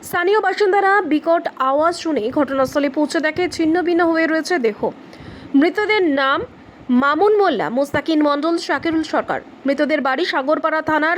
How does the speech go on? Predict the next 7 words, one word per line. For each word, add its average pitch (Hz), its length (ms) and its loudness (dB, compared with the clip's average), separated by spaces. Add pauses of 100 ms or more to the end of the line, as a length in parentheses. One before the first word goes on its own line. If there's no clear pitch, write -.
খয়েরতলা 330 540 0
গ্রামে। 311 280 -4 (560)
ঘটনাস্থলে 392 640 0
পৌঁছায় 392 400 0
সাগরপাড়া 359 540 0
থানার 330 260 0
পুলিশ। 180 260 -10